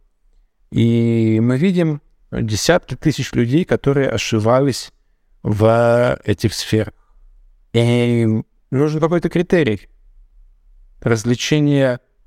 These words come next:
овец от козлищ. И вот, э, то, что мы делаем сейчас, э, кладётся в наши закрома,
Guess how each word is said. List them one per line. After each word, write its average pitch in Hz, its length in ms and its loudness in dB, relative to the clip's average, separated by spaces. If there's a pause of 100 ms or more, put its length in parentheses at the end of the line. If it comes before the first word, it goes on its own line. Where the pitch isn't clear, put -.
(340)
овец 139 340 2
от 127 120 -4
козлищ. 101 600 -2 (680)
И 113 180 2
вот, 135 360 0
э, 76 320 0 (120)
то, 165 200 2
что - 200 -4
мы 123 120 2
делаем 120 440 2
сейчас, 165 760 -4
э, 127 320 -6
кладётся 117 440 0
в 120 40 -2
наши 117 260 -2
закрома, 135 600 0